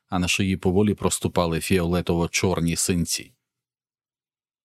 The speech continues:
Я бачив, наскільки тяжко йому давалося кожне слово, і навіть подумував запропонувати йому продовжити іншим разом.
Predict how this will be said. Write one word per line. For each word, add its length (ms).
Я 100
бачив, 360
наскільки 480
тяжко 380
йому 200
давалося 480
кожне 420
слово, 560
і 80
навіть 320
подумував 540
запропонувати 800
йому 200
продовжити 640
іншим 580
разом. 420